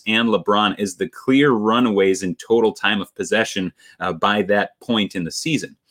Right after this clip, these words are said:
Wouldn't surprise me at all if Jokic topped that list this year. If we are to just lump Jokic in with every other center and say that the market just doesn't care,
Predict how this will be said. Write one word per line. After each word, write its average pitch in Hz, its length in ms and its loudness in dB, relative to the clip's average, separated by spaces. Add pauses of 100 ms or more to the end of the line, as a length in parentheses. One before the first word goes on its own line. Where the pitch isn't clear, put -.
(320)
Wouldn't 127 360 4
surprise 120 500 4
me 107 120 2
at 104 100 4
all 98 320 2
if 92 220 -4
Jokic 101 560 0
topped 95 320 -2
that 92 200 -4
list 92 240 -6
this 104 220 0
year. - 260 -10 (360)
If 95 160 -4
we 135 220 6
are 147 80 6
to 131 80 6
just 113 260 -2
lump 107 340 -2 (320)
Jokic 104 720 2
in 104 240 -4
with 95 260 -4
every 127 480 2
other 104 320 0
center 110 520 0
and 90 120 -4
say 107 200 2
that 101 120 -2
the 95 60 -12
market 104 240 0
just 92 200 -4
doesn't 92 240 0
care, 107 380 4